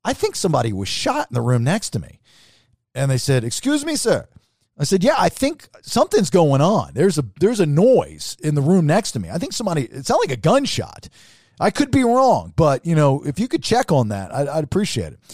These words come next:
It's, like, two o'clock in the morning. And so somebody comes upstairs and,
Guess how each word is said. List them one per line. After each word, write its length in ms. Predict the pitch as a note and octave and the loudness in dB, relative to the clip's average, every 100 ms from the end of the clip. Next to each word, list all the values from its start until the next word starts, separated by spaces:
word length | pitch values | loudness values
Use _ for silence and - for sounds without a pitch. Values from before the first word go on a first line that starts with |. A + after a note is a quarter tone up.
| - _ _ _ | -20 _ _ _
It's, 160 | - - | -8 -2
like, 200 | B3 - | -2 -2
two 240 | - B3 | -2 -2
o'clock 320 | A3+ G#3 F#3 F3+ | 0 0 0 2
in 80 | |
the 40 | D#3 | 2
morning. 340 | F3+ C4+ A3 - _ _ _ _ _ E3+ | 4 2 0 -8 _ _ _ _ _ -6
And 80 | E3 | -2
so 280 | G#3 F#3+ | 2 4
somebody 340 | F3 - A#3+ G#3+ | 4 0 -2 0
comes 220 | G#3 F3 | 0 0
upstairs 840 | E3+ - G#3 A#3 A3+ E3+ E3 - - - | -2 0 2 4 4 2 0 -6 -14 -6
and, 400 | D3+ D3+ D3 | 0 2 2